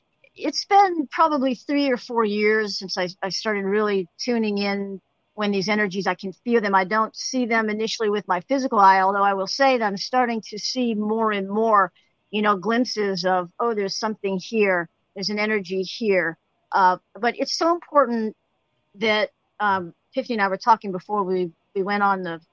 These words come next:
on the air here, that I want everyone to recognize and understand that, you know, I, this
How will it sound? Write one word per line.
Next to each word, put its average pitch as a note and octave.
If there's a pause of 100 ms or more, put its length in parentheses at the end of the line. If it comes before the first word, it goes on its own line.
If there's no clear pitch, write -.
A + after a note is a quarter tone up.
(200)
on G3+
the F#3
air G#3+
here, F3+ (540)
that A3 (260)
I A3+
want C#4
everyone D4+ (120)
to A3+
recognize G#3+
and G3+
understand G3
that, F#3 (420)
you F#3
know, F#3+
I, F#3+ (360)
this A#3